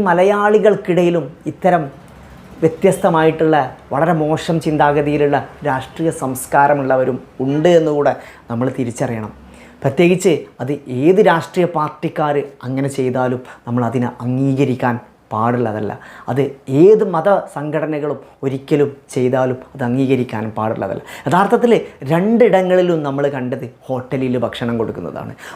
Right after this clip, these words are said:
ഒരിടത്ത് ഹോട്ടലിൽ ഭക്ഷണം നൽകുന്നു, പക്ഷേ ആ ഭ-, ആ പണം വയനാടിനു വേണ്ടി സമർപ്പിക്കാനുള്ളതാണെന്ന് പറയുന്ന സമയത്ത് അവരെ തമ്മിൽ അ-, അവരുമായിട്ട് അക്രമത്തിൻ്റെ മാർഗം സ്വീകരിക്കുന്നു. മറ്റൊരിടത്ത് തമിഴ്നാട്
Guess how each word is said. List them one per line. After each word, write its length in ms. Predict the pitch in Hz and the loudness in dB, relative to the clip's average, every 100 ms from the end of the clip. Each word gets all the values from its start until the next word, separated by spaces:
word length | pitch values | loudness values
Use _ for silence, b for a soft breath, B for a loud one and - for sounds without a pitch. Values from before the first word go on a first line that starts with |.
| 160 | 2
ഒരിടത്ത് 400 | 233 247 254 233 - - | 4 4 4 2 2 -6
ഹോട്ടലിൽ 460 | 160 170 196 196 190 160 | -8 -6 -4 -2 -2 -2
ഭക്ഷണം 400 | - - 175 175 160 | -2 -4 -6 -2 0
നൽകുന്നു, 400 | 147 147 156 135 - - | 0 0 0 -2 -6 -10
പക്ഷേ 280 | 127 - 160 139 B B B 160 | -10 -2 0 0 B B B 0
ആ 40 | 156 | 2
ഭ-, 160 | 139 - 165 | 0 0 -2
ആ 40 | 170 | 0
പണം 240 | 160 170 156 - - 131 | 0 0 0 -6 -6 -2
വയനാടിനു 560 | 135 147 160 160 160 151 | 0 2 2 2 2 2
വേണ്ടി 180 | 143 139 | 0 -2
സമർപ്പിക്കാനുള്ളതാണെന്ന് 1000 | 127 127 151 127 131 127 127 127 123 127 120 | -2 -4 -4 -4 -2 0 0 0 -2 -2 0
പറയുന്ന 580 | 120 120 120 - 135 127 123 | 0 0 -2 -6 -6 -4 -2
സമയത്ത് 380 | 123 123 135 113 B B B 156 | -2 -2 -4 -4 B B B 2
അവരെ 240 | 180 165 - - - | 4 2 0 -14 -4
തമ്മിൽ 440 | 143 147 160 165 156 | -2 -2 2 2 4
അ-, 80 | 139 - B B | 2 -2 B B
അവരുമായിട്ട് 580 | 143 160 160 156 156 151 - - | 2 2 4 2 0 -6 -6 -6
അക്രമത്തിൻ്റെ 920 | - - 196 190 170 - - 160 147 135 | -8 -4 0 2 2 0 -6 -4 -2 0
മാർഗം 260 | 135 123 123 - | 0 0 -6 -6
സ്വീകരിക്കുന്നു. 500 | 120 127 127 110 98 B B B | -6 -6 -6 -10 -10 B B B
മറ്റൊരിടത്ത് 580 | 151 - 233 214 - 180 131 - | 0 4 6 6 4 0 -2 -4
തമിഴ്നാട് 480 | 135 147 165 156 | -2 0 0 0